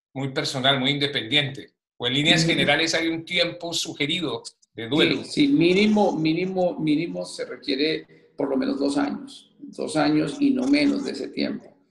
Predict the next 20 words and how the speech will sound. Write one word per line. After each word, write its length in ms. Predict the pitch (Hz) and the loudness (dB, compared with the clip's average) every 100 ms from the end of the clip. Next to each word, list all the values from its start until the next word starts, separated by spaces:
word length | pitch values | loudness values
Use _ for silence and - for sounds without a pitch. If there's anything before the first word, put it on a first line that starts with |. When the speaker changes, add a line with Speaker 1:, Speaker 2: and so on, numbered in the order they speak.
| _ | _
Speaker 1:
¿De 160 | 117 117 | -10 -4
duelo? 320 | 123 214 233 | 2 2 4
Speaker 2:
O 20 | |
sea, 140 | 139 135 | 4 2
ese 220 | - 151 | 2 2
duelo 200 | 156 160 | 4 2
hay 80 | 151 | 2
que 120 | 160 | 2
hacerlo, 440 | 151 165 - - | 2 0 0 -8
sí. 300 | - - - - | -14 -14 -16 -10
Ese 160 | - 165 | -2 0
duelo 180 | 185 190 | 2 0
hay 100 | 190 | 2
que 120 | 196 | 0
hacerlo 420 | 180 202 190 208 | 2 2 2 2
y 40 | |
hay 80 | - | 2
que 120 | 175 | 0
procesarlo, 800 | - 165 - - - - - - - _ _ _ | -6 -6 -6 -6 -2 -2 -4 -12 -16 _ _ _
¿cierto? 580 | - - 135 - 208 208 | -12 -4 -4 -2 -4 -6